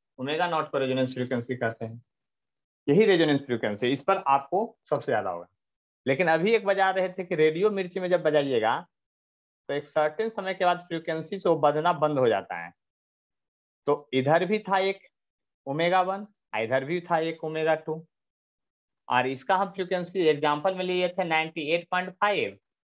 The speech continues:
और इसका फ्रीक्वेंसी एग्जांपल में लिए थे नाइंटी एट पॉइंट वन लिए थे,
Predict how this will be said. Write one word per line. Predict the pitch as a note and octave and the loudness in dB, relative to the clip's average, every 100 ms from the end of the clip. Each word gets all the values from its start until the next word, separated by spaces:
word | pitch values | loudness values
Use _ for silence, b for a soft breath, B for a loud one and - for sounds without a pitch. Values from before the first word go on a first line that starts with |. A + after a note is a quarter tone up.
| _ _ | _ _
और | A2 | -4
इसका | A#2+ F#3 | 0 0
फ्रीक्वेंसी | F3+ F3+ E3+ E3 E3+ | 0 -2 -4 -4 -2
एग्जांपल | D#3+ D#3 D#3 | -2 -2 -2
में | D#3 | 0
लिए | D3+ D3 | 2 2
थे | D3+ | 0
नाइंटी | D3 C#3+ C#3+ C#3 D3 | 0 0 -2 -2 0
एट | D#3 - | 0 0
पॉइंट | D3+ D3+ | -2 0
वन | D3+ | -2
लिए | D3 D3 D3 | 0 0 -2
थे, | D#3 | -6